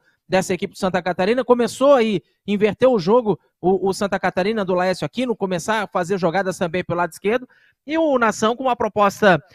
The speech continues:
de marcação forte, uma equipe com os blocos bem, bem compostos, né, bem, bem juntos, pra não dar os espaços que o Santa Catarina gosta de utilizar dentro das partidas, conseguiu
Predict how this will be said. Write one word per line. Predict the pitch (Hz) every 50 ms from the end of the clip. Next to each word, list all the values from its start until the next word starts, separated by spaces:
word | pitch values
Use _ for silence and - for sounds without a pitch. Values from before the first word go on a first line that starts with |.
| _ _
de | - 202 208
marcação | 208 196 190 - 202 185 - 214 208
forte, | - - 226 220 214 254 294 -
uma | 254 214 185 170 156 156 156
equipe | 160 - - 196 - - -
com | - 196
os | 185 143
blocos | 151 147 190 190 190 - - -
bem, | 143 170 214 240 269 254 190 147 131
bem | - 208 240 240
compostos, | - 202 180 - - 170 196 240 262 - - 175 151
né, | 175 185 190
bem, | 156 196 220 226 180 - _ _ _ _ _ _
bem | 143 202 226 233
juntos, | 196 147 160 208 254 302 - - -
pra | - - 196
não | 196 196 190 175
dar | 208 233 254
os | 226 175
espaços | 185 147 - - - 202 220 202 - - 170 143 - - _ _ _
que | _ - 285
o | 311 254
Santa | - - 220 - 202 190
Catarina | - 180 - 190 180 202 196 185
gosta | 156 170 185 185 - - 170
de | 156 180 175
utilizar | 165 156 - _ - - 175 147 127 185 185 180 160
dentro | 180 180 175
das | 175 170 -
partidas, | 220 208 - 233 240 294 -
conseguiu | - 359 - - 277 196 190 208 240